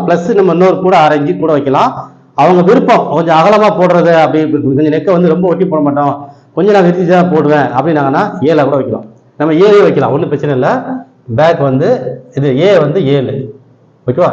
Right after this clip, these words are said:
ஏ வந்து ஏழு வைக்கலாம். ஆறரை வைக்கிறோம், நம்ம அரை இன்ச்சு நம்ம இயல்பு, இயல்பா வைப்போம். அவங்க கொஞ்சம் அகட்டு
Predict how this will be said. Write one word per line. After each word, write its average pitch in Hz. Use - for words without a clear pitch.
ஏ 160
வந்து 160
ஏழு 143
வைக்கலாம். 131
ஆறரை 185
வைக்கிறோம், 185
நம்ம 165
அரை 160
இன்ச்சு 202
நம்ம 185
இயல்பு, 175
இயல்பா 175
வைப்போம். 143
அவங்க 160
கொஞ்சம் 165
அகட்டு 196